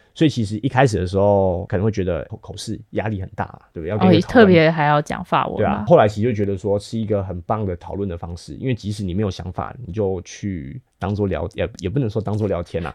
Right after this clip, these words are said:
Speaker 1: <laughs> 就是说你就是把你的想法讲给考官听，那他就根据你，你说的，然后去对你，
Speaker 2: 因为这很好欸，
Speaker 1: 对你纠正，对啊。
Speaker 2: 你有一个硬性的规范，然后一些硬性的训练，但是他还是会有一些比较弹性的空间，可以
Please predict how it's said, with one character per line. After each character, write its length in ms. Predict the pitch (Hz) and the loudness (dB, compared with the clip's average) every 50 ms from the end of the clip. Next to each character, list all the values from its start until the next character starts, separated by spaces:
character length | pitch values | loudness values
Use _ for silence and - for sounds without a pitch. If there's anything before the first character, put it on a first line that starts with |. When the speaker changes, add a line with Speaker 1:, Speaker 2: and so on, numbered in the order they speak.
| - - - | -12 -18 -14
Speaker 1:
<laughs> 160 | - - 466 | -4 0 2
就 40 | - | 4
是 40 | 123 | 6
说 160 | 135 139 131 | 6 6 6
你 160 | 127 113 107 | 6 2 4
就 100 | 117 147 | 4 4
是 160 | 127 147 147 | 6 6 4
把 160 | 123 - 101 | 4 4 2
你 140 | 110 113 107 | 0 2 0
的 80 | 98 98 | 0 -2
想 180 | - - 95 | -2 -4 -6
法 160 | 101 113 95 87 | -4 -4 -4 -4
讲 160 | - 98 98 | -6 -6 -6
给 80 | 107 | -6
考 160 | 104 - 107 87 | -4 -4 -6 -6
官 200 | 90 90 95 95 | -4 -4 -4 -6
听， 240 | - - 82 85 87 | -6 -8 -8 -6 -2
那 160 | 107 107 104 | 0 0 0
他 100 | 95 113 | 0 -2
就 140 | 104 107 101 | -2 -2 0
根 160 | 104 101 107 | 2 0 0
据 140 | 101 107 101 | 0 -2 -4
你， 120 | 82 71 69 - | -4 -6 -10 -12
你 80 | 82 | -16
说 240 | 85 - - 90 95 | -18 -14 -10 -10 -8
的， 120 | 85 78 76 | -8 -8 -10
然 120 | - - | -10 -12
后 80 | 82 82 | -14 -14
去 260 | - - - 95 80 - | -14 -14 -12 -12 -10 -8
对 180 | - 101 82 | -6 -6 -6
你， 240 | 73 62 50 50 - - - | -6 -10 -14 -16 -14 -4 0
Speaker 2:
因 80 | 339 | 2
为 60 | - | 6
这 100 | 349 339 | 6 6
很 220 | 285 247 196 196 196 | 6 6 6 4 4
好 280 | 185 190 165 135 131 | 4 4 2 2 2
欸， 100 | 135 139 | 0 0
Speaker 1:
对 60 | 139 143 | 0 0
你 0 | |
纠 20 | |
正， 0 | |
对 20 | |
啊。 40 | 151 156 | 0 2
Speaker 2:
你 100 | 165 190 | 2 2
有 140 | 185 156 | 2 2
一 80 | 151 156 | 2 2
个 100 | 175 151 | 0 0
硬 260 | - 190 180 170 160 | 2 2 2 2 2
性 300 | 151 - 185 160 151 139 | 0 -2 -2 -2 -2 -2
的 160 | 135 131 131 | -4 -6 -6
规 240 | - - 147 135 143 | -4 -4 -4 -4 -4
范， 240 | 143 - 147 131 135 | -4 -4 -6 -4 -4
然 80 | 131 131 | -6 -8
后 80 | 135 - | -8 -8
一 40 | |
些 500 | 175 147 - 190 156 151 151 147 143 143 147 | -8 -4 -2 0 0 0 0 -2 -2 -2 2
硬 140 | - 220 180 | 4 4 4
性 240 | 156 - 190 170 151 | 4 2 0 0 0
的 120 | 131 131 | -2 -4
训 200 | - - 147 131 - | -6 -8 -8 -8 -6
练， 200 | 127 131 131 - 196 | -6 -6 -6 -4 0
但 160 | 208 190 190 | 2 2 2
是 520 | 190 - 185 185 175 165 160 156 151 - - | 2 2 2 2 2 2 0 0 -2 -4 -4
他 180 | - 180 196 190 | 0 2 2 2
还 220 | 175 165 151 151 | 4 2 0 -2
是 240 | 147 - 175 165 165 | -2 -2 0 0 2
会 180 | 165 170 160 143 | 2 2 2 2
有 100 | 131 135 | 0 -4
一 60 | 147 | -6
些 300 | - - 143 139 135 139 | -6 -4 -4 -4 -2 -4
比 80 | - | -2
较 340 | - 160 151 156 147 143 143 | 0 0 2 2 2 0 0
弹 280 | 143 - - - 151 151 | -2 -4 -6 -6 -4 -4
性 280 | - - 165 147 139 | -4 -4 -4 -4 -4
的 160 | - - - - | -6 -6 -6 -6
空 260 | - - 147 131 143 | -4 -4 -4 -4 -4
间， 240 | - - 113 104 - | -4 -6 -6 -6 -6
可 120 | - 180 151 | -8 -8 -10
以 140 | - 65 | -10 -10